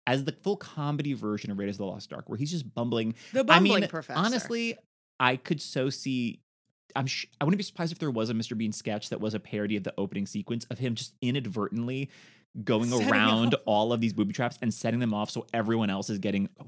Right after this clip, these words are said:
Speaker 1: horrifically killed
Speaker 2: Oh,
Speaker 1: as he just
Speaker 2: man.
Speaker 1: has no idea what he's doing. He's just, like, kind of sitting atop, like, riding the boulder around.
Speaker 2: Oh, man.
Speaker 1: <laughs>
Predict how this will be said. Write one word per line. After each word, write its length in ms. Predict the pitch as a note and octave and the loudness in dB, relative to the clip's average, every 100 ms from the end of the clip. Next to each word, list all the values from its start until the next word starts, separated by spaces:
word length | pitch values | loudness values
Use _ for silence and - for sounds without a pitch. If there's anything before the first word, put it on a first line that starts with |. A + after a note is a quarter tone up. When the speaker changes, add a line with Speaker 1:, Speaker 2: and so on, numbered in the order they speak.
| - | -6
Speaker 1:
horrifically 540 | B2 G#2 G2+ A2+ A2 | 0 0 0 -2 -4
killed 360 | F#2+ G#2 G2 G#2 - | -4 -2 0 0 -2
Speaker 2:
Oh, 20 | |
Speaker 1:
as 100 | G#2 | -4
he 100 | E3+ | -2
just 180 | A#2 D#3+ | -2 -4
Speaker 2:
man. 60 | F#2+ | -6
Speaker 1:
has 320 | - B2 G2+ | -4 -4 0
no 280 | G#2+ G#2+ G2+ | 0 2 2
idea 360 | G#2 G2+ G2 G2 | 0 -2 -2 -2
what 160 | F#2 | -4
he's 180 | G2+ F#2+ | -4 -6
doing. 400 | G2+ G2+ C#3 E3 - - - - C#3 | -4 -2 -2 -6 -10 -20 -20 -12 -4
He's 200 | D#3 F3 | 0 0
just, 120 | E3+ | 0
like, 220 | F3+ D3+ | -2 -4
kind 180 | - E3 | -4 -4
of 100 | C#3+ | -2
sitting 400 | C#3 - A2+ C#3 | -6 -2 -2 -2
atop, 340 | C3 - G#2 A#2 | -4 -4 -4 -4
like, 100 | G#2 | -4
riding 600 | G2 F#2+ G2 A2 B2+ C3+ - | -4 -4 -4 -4 -4 -6 -6
the 180 | A#2 | -2
boulder 460 | A2+ G2+ G#2+ A2 C3+ | 0 2 0 2 0
around. 500 | G#2+ G#2 G2 B2 D#3+ | 2 0 2 2 0
Speaker 2:
Oh, 40 | |
man. 360 | G3+ G#3+ G#3+ G#3+ | -2 -4 0 2
Speaker 1:
<laughs> 40 | - | 2